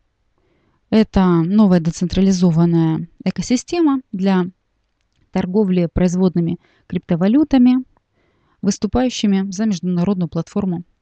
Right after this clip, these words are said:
цифровых активов. Ниже нам предоставлены рейтинги криптовалют. Э,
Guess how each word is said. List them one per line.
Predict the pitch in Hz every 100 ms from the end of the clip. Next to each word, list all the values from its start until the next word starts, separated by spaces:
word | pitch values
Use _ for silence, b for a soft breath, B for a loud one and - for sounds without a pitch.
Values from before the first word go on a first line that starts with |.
| _ _ _ -
цифровых | 180 180 175 190 160
активов. | - - 156 156 - _ _ _ _ _ _ _ _ _ _ _
Ниже | 214 196 180
нам | 170
предоставлены | 170 165 170 - 170 160 165 160
рейтинги | 160 160 - 240 262 339 - _ _ _ _ _ _ _ _ _ _ _ _ _ _ _
криптовалют. | 226 226 - 214 220 214 214 - _ _ _ _ _ _ _ _ _ _ _ _ _ _ _ _ _ _ _ _ _ _ _ _ _ _ _ _ _ _ _ -
Э, | 196 180 175